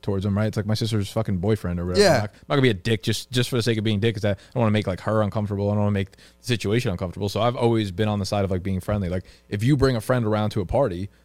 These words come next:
Speaker 1: I'm not gonna be a fucking dick for no reason. I'm gonna want them to feel welcome.
Speaker 2: No, exactly. But I will say, I will, s-, I, I'll say that, like, whisper it to somebody I know, but I would never say, like,
Speaker 1: Mm-hmm.
Speaker 2: be a dick to them.
Speaker 1: <laughs>
Speaker 2: And I don't, like, is it a, like, a Tourette of mine?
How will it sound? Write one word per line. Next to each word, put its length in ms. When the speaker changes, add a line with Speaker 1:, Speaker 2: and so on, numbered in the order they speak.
Speaker 1:
I'm 80
not 100
gonna 140
be 100
a 40
fucking 440
dick 220
for 100
no 120
reason. 500
I'm 100
gonna 140
want 240
them 100
to 120
feel 180
welcome. 400
Speaker 2:
No, 160
exactly. 500
But 380
I 100
will 220
say, 380
I 80
will, 100
s-, 220
I, 160
I'll 100
say 260
that, 260
like, 180
whisper 360
it 100
to 260
somebody 480
I 120
know, 420
but 100
I 80
would 140
never 320
say, 200
like, 260
Speaker 1:
Mm-hmm. 220
Speaker 2:
be 140
a 80
dick 320
to 100
them. 260
Speaker 1:
<laughs> 40
Speaker 2:
And 200
I 60
don't, 180
like, 280
is 140
it 80
a, 60
like, 180
a 80
Tourette 540
of 100
mine? 380